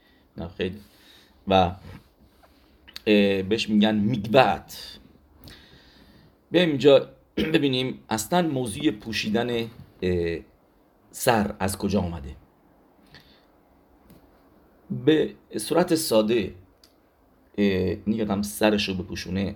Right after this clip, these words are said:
از گمارای کیدوشین دف، اه، لامد آلف عمود بت که اونجا میاره که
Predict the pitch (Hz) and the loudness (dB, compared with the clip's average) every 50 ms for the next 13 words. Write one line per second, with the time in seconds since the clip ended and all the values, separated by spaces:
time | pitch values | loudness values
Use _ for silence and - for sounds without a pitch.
0 | - - 85 87 87 82 78 82 87 - - _ _ _ _ _ _ _ - - | -8 -6 -4 -4 -4 -4 -6 -10 -14 -18 -20 _ _ _ _ _ _ _ -20 -20
1 | - _ _ - 123 117 110 104 101 92 101 113 113 117 113 110 110 110 104 107 | -20 _ _ -2 2 2 4 4 4 4 2 2 2 2 2 2 2 0 -2 -6
2 | - _ _ _ _ _ _ _ _ _ _ _ _ _ _ - - 113 107 107 | -14 _ _ _ _ _ _ _ _ _ _ _ _ _ _ -12 -8 -4 -2 -2
3 | 104 104 - 107 107 104 101 98 - 101 90 92 92 - - - - - - - | -2 -2 0 0 2 2 2 0 0 -2 -2 -2 -4 -8 -14 -20 -20 -20 -20 -20
4 | _ - - - - - _ _ - 85 87 85 82 80 82 85 95 101 101 101 | _ -20 -20 -20 -20 -20 _ _ -2 0 0 2 0 0 -2 0 0 2 2 2
5 | 95 87 - - - 120 123 123 117 - - - - - - _ _ _ _ _ | 0 -2 -2 0 0 2 2 0 0 -2 -4 -10 -18 -20 -20 _ _ _ _ _
6 | _ _ _ _ _ _ _ - - - _ _ _ - 85 87 85 85 87 95 | _ _ _ _ _ _ _ -20 -20 -20 _ _ _ -6 -6 -6 -6 -4 0 2
7 | 107 101 101 104 - - - 87 90 87 101 98 104 113 117 110 107 104 101 98 | 2 2 2 0 -6 -12 -8 -6 -2 0 2 4 4 4 4 4 4 2 2 0
8 | - - _ _ _ _ _ _ _ _ _ _ _ - - - - - - 95 | -4 -12 _ _ _ _ _ _ _ _ _ _ _ -20 -20 -20 -10 -4 -2 0
9 | 92 92 85 - | 0 0 -2 -4